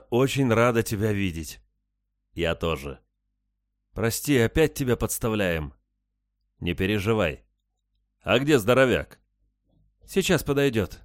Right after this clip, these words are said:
За вещами убежал». «Пойдём, ты же нам поможешь?» «Да». «Сорок тысяч тебе перевести?»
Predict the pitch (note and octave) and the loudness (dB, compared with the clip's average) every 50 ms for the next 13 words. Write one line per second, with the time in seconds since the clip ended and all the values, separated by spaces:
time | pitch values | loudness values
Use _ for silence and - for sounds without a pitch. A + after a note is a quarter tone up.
0 | _ _ _ - G#2 C3 C#3+ D#3 C#3+ - - D3+ B2+ G#2+ G#2 G#2 F#2+ F2+ F#2 E2 | _ _ _ -4 -2 0 0 0 0 0 0 0 2 2 0 0 0 -2 -2 -2
1 | F2+ F2 D#2+ C#2+ C#2 _ _ _ _ _ _ _ _ _ _ _ _ _ _ _ | -2 -2 -2 -4 -8 _ _ _ _ _ _ _ _ _ _ _ _ _ _ _
2 | _ _ D3 D3+ C3+ A#2+ G#2+ F2 E2 _ _ _ _ _ - D3 A#2 A#2+ C3+ C3+ | _ _ -2 0 2 2 0 0 -2 _ _ _ _ _ -2 -2 0 0 0 2
3 | C3 C3 B2+ A2+ A#2+ C3+ D#3+ G3 F#3+ A#2+ F#2+ E2+ - - - _ _ _ _ _ | 2 2 2 2 0 0 0 0 0 0 -2 -6 -8 -10 -18 _ _ _ _ _
4 | _ _ _ _ _ _ _ _ _ _ _ - D#2+ F#2 C3 C#3 G#2+ E2+ C#2+ - | _ _ _ _ _ _ _ _ _ _ _ -8 -2 0 0 2 2 0 -2 -6
5 | _ _ _ _ _ _ _ _ _ _ _ _ _ _ _ _ - - A#2 B2+ | _ _ _ _ _ _ _ _ _ _ _ _ _ _ _ _ -2 2 4 4
6 | B2+ A#2+ - - D3 B2+ A#2 B2+ G#2+ - - C#3 C#3 E3+ D#3 - A2 G2 F2+ E2+ | 4 4 4 2 0 0 0 -4 -6 -4 -2 0 0 0 0 2 0 2 2 0
7 | D#2+ - - - E2 D#2 D2 | -4 -6 -6 -6 -6 -6 -6